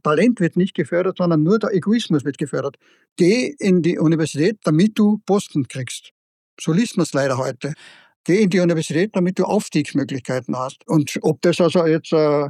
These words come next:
tatsächlich zum Wohl der Leute und zum Wohl der Gesamtgesellschaft ist, das ist eine andere Frage. Der Idealismus geht jedenfalls auch verloren, weil man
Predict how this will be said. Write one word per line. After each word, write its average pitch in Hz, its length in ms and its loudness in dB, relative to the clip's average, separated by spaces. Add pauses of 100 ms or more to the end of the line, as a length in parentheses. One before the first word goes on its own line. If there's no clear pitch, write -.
tatsächlich 175 640 -2
zum 135 360 -2
Wohl 180 300 4
der 165 280 2
Leute 180 500 0
und 170 140 0
zum 143 160 -4
Wohl 160 180 -2
der 170 140 -4
Gesamtgesellschaft 175 880 -6
ist, 185 180 -6
das 165 100 -6
ist 160 40 -8
eine 170 220 0
andere 175 240 -4
Frage. 175 240 -4
Der 151 100 -6
Idealismus 156 600 -2
geht 180 200 -2
jedenfalls 196 340 -6
auch 170 180 -4
verloren, 156 460 -2 (460)
weil 175 140 2
man 180 220 2